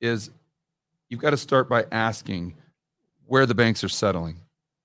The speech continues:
right? Because we all know that the banks can create limitless amounts of money. Uh, that's not the problem. The problem is when they have to transfer those deposits somewhere, or those liabilities somewhere else. You know, that's what,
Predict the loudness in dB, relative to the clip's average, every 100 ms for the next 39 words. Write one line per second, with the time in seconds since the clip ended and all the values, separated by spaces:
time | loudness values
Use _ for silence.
0 | _ _ -4 -4 -4 -6 -2 2 2 4
1 | 2 0 -2 -2 0 0 -2 -8 -6 -4
2 | -4 -8 -2 -2 -2 -4 -4 -4 -6 -6
3 | -6 -6 -6 -2 -2 -2 -10 _ _ _
4 | -2 -2 -2 -6 -6 -2 -2 -2 -8 _
5 | _ _ -4 2 4 4 0 -2 -2 0
6 | -2 -4 -8 0 0 0 -4 -6 -6 -6
7 | -2 -2 -4 -12 -16 -16 -10 -4 -2 -2
8 | -2 -4 -2 -2 -2 -4 -6 -8 -16 -20
9 | _ _ _ -6 -2 0 0 -2 -12 -18
10 | _ _ _ _ _ _ -6 -2 0 0
11 | -2 -2 0 0